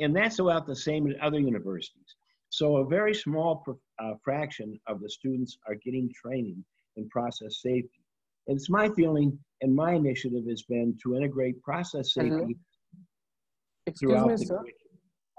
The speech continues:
Speaker 1: Yes?
Speaker 2: Hello? I'm sorry to interrupt you, sir, but we are having a slight technical difficulty with your P P T, with your presentation.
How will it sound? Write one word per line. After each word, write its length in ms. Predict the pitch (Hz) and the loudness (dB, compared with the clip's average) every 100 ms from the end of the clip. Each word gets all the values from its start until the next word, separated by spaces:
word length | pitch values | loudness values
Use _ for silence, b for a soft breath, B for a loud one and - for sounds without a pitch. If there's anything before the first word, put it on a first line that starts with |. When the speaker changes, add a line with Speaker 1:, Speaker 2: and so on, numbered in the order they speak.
| 131 | 2
Speaker 1:
Yes? 240 | 165 185 | 4 4
Speaker 2:
Hello? 280 | 180 170 - _ _ _ _ _ - | 0 -4 -6 _ _ _ _ _ -4
I'm 140 | 185 | -2
sorry 320 | 185 190 196 220 | 0 4 4 4
to 80 | 220 | 2
interrupt 320 | 208 220 214 | 2 2 0
you, 60 | 220 | 0
sir, 200 | 247 220 | 2 2
but 200 | 208 202 | 0 2
we 100 | 208 | 2
are 100 | 196 | 4
having 320 | 190 202 208 | 4 4 0
a 60 | |
slight 360 | 208 185 175 196 - | 0 2 2 2 -2
technical 440 | 175 190 190 202 | -2 -2 0 2
difficulty 720 | 185 185 185 175 175 190 190 | 2 0 2 2 2 -2 -2
with 180 | 185 175 - | 0 -2 2
your 140 | 180 | 0
P 200 | 175 165 | 0 -4
P 180 | 170 175 | 0 0
T, 160 | 160 170 - _ _ _ _ - | 0 -4 -6 _ _ _ _ -4
with 140 | 165 | -2
your 100 | 180 | 2
presentation. 760 | 175 165 175 175 165 - 180 | 2 2 2 0 -2 -2 -4